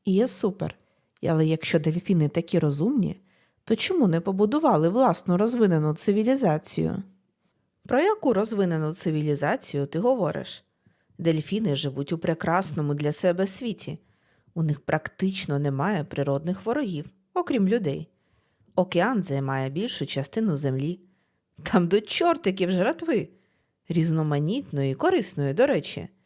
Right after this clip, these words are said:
Що ще їм робити, крім їсти, гратися і жити в своє задоволення? Що ти хочеш бачити в якості цивілізації? Великі хати, банки,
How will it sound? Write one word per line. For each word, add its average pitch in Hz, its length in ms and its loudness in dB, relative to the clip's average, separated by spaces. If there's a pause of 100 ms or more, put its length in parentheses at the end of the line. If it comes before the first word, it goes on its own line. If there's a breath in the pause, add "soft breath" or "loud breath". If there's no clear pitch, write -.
(460)
Що - 280 0
ще - 200 0
їм 156 180 2
робити, 175 540 -2 (160)
крім 147 280 0
їсти, 190 500 0
гратися 190 460 -2
і 147 120 0
жити 185 220 -6
в 143 60 -4
своє 151 320 0
задоволення? 147 720 -2 (760)
Що - 300 2
ти 139 140 -4
хочеш 139 400 -6
бачити 147 720 -4
в 160 40 -6
якості 151 520 -2
цивілізації? 165 1000 -2 (480)
Великі 170 420 2
хати, 214 440 -2 (360)
банки, 156 560 0